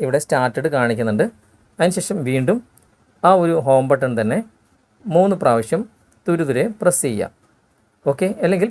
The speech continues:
പവർ ബട്ടൺ ഏത് വേണമെങ്കിലും പ്രസ് ചെയ്യാം കേട്ടോ. ഞാനിപ്പോൾ ഹോം ബട്ടൺ ഉള്ളതുകൊണ്ടാണ് അത് തന്നെ പ്രസ് ചെയ്യുന്നത്. വീണ്ടും മൂന്ന് പ്രാവശ്യം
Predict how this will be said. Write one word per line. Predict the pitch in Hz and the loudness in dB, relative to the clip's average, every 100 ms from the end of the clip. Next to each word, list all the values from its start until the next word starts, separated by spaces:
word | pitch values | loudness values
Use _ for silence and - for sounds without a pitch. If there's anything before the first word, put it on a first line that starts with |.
| 208 | 2
പവർ | 180 117 | 2 2
ബട്ടൺ | 113 95 - 147 | -4 -8 -2 0
ഏത് | 160 | 2
വേണമെങ്കിലും | 160 151 170 226 | 2 0 -4 -6
പ്രസ് | 170 - | -6 -2
ചെയ്യാം | 131 104 | -2 0
കേട്ടോ. | 113 95 _ _ _ | -2 -6 _ _ _
ഞാനിപ്പോൾ | 117 113 135 | -6 -4 0
ഹോം | 127 131 | 0 0
ബട്ടൺ | 135 165 | 0 -2
ഉള്ളതുകൊണ്ടാണ് | 131 135 165 123 120 240 147 | 0 2 2 2 0 -2 -4
അത് | 120 | -4
തന്നെ | 117 135 | -2 -4
പ്രസ് | 113 - | -6 -4
ചെയ്യുന്നത്. | 113 104 156 202 | -2 -2 -2 -2
വീണ്ടും | 139 127 208 - _ _ - | -2 -2 -2 -4 _ _ 0
മൂന്ന് | 147 160 165 | 2 2 2
പ്രാവശ്യം | 139 - | 2 0